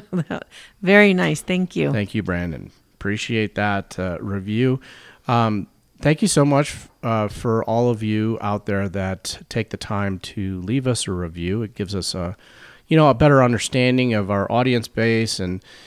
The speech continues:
Speaker 2: you know, what you guys like listening to. And, and, uh, you know, we always tailor our,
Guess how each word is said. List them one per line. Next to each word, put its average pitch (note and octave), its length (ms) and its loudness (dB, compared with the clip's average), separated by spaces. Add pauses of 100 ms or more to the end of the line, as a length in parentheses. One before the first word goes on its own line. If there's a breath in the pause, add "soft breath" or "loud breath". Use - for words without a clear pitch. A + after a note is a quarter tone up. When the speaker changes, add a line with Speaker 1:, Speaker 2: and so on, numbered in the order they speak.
(220 soft breath)
Speaker 2:
you C3 100 0
know, G#2 140 2
what A2+ 260 0
you A2+ 100 0
guys G#2+ 280 2
like G#2 320 -2
listening D3+ 480 2
to. C3+ 420 2
And, G2+ 220 -2
and, G2 500 -4
uh, G2+ 320 -6
you B2+ 140 -6
know, A2 80 -2
we A#2 260 -4
always A#2+ 340 -4
tailor G#2+ 480 -2
our, G2 480 -6